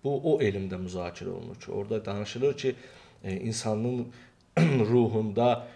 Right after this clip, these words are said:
şəhvət qüvvəsi və qəzəb qüvvəsi var. Onların da hər birinin bölməsi var və onlar insanı biri ayaqda qalması üçün, yaşaması üçün, o birisi isə onu qorumaqla məşğuldur. Və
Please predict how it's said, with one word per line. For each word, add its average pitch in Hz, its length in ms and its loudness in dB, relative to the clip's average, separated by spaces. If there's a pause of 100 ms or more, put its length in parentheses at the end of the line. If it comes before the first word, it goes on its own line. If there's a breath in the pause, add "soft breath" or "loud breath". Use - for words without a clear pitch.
(120)
şəhvət 123 760 -2
qüvvəsi 110 580 -2
və 101 140 -4
qəzəb 113 400 -2
qüvvəsi 95 480 -6
var. 117 260 0 (920 loud breath)
Onların 117 360 4
da 117 80 0
hər 113 300 2
birinin 104 340 -2
bölməsi 98 500 0
var 127 220 2
və 117 220 0
onlar 135 480 6 (320 loud breath)
insanı 110 560 -2 (280 loud breath)
biri 120 360 2
ayaqda 117 460 0
qalması 110 480 -2
üçün, 90 320 -14
yaşaması 113 520 -2
üçün, 143 440 0
o 107 120 -2
birisi 117 240 -6
isə 120 220 -2 (600 loud breath)
onu 110 260 -2 (100)
qorumaqla 107 560 4
məşğuldur. 92 560 -10
Və 147 180 8